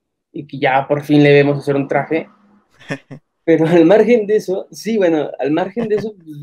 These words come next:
Speaker 1: ¿qué aporta, no? Eh, que se besó con Michelle.
Speaker 2: ¿A, a ti te parece que Homecoming es mejor que Far From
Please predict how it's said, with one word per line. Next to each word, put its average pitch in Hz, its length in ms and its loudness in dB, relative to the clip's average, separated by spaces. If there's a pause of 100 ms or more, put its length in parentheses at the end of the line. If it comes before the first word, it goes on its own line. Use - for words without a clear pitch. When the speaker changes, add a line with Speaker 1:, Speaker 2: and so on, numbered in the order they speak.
(120)
Speaker 1:
¿qué 185 100 -4
aporta, 196 600 -2
no? 175 240 -2
Eh, 147 480 -4
que 147 120 -4
se 147 180 0
besó 139 360 -4
con 147 360 -2
Michelle. 135 460 -6 (580)
Speaker 2:
¿A, - 220 -4
a 139 120 -4
ti 165 120 -8
te 202 100 0
parece 139 460 -2
que 117 140 -8 (160)
Homecoming 160 560 -4
es 143 140 -4
mejor 139 380 -6
que 139 140 -12
Far 127 280 -4
From 135 220 -10